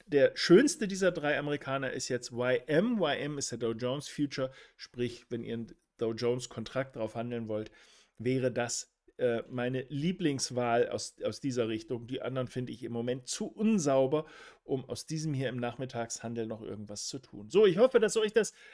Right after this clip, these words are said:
ein bisschen Inspiration ist im Konkreten mit den Titeln, die ich jetzt hier gezeigt habe, aber auch im Allgemeinen, dass ihr das vielleicht für euch so anwenden könnt, auch auf eurem Wunschmarkt. Das könnte ja auch eine Währung sein, könnte eine Einzelaktie sein.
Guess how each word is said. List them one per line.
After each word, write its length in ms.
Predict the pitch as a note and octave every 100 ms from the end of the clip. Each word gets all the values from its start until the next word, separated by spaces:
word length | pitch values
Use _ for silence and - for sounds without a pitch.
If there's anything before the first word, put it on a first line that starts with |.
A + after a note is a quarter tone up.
| -
ein 160 | E3
bisschen 260 | E3+ A#3+ A#3
Inspiration 840 | F3+ G3+ G3+ F#3 F3 - G3 B3+
ist 160 | A#3+ G#3+
im 80 | F#3
Konkreten 880 | G3+ F#3 - E3+ F#3+ D#4 - C#3+ - - - -
mit 160 | E3
den 180 | F3+ F#3
Titeln, 320 | F3+ G3+ G3
die 140 | F3 E3+
ich 80 | E3+
jetzt 160 | E3+
hier 100 | E3+
gezeigt 460 | D3+ C#3+ D3 F#3+ A#3+
habe, 160 | A#3+
aber 180 | - G3+
auch 140 | G#3 G#3
im 80 |
Allgemeinen, 800 | - F#3+ B3 A#3 F#3+ D3+ C3+ A#2 - _ _ _ -
dass 240 | - D#3 D#3+
ihr 200 | F3 E3
das 300 | E3 D#3+ - - - - -
vielleicht 400 | E3+ D#3+ D#3+ -
für 180 | D#3
euch 260 | C#3 F#3 G3
so 140 | F#3+
anwenden 460 | D#3+ E3+ F3+ F#3+ F3
könnt, 280 | F3+ F#3+ F#3+
auch 160 | D#3+ F#3
auf 100 | E3
eurem 460 | E3 F#3+ F3+ D#3+
Wunschmarkt. 640 | D#3+ C4 - G3+ G3+ G3+ F3
Das 140 | -
könnte 240 | E3+ E3+
ja 100 | D#3+
auch 80 | C3
eine 140 | D3+ D3
Währung 360 | E3+ G3+ G3
sein, 360 | F3 F3 F3+ F3+
könnte 240 | F3 D#3+
eine 120 | D#3+
Einzelaktie 640 | A2+ E3 E3+ D#3+ D#3+ - D#3
sein. 280 | C#3+ C#3+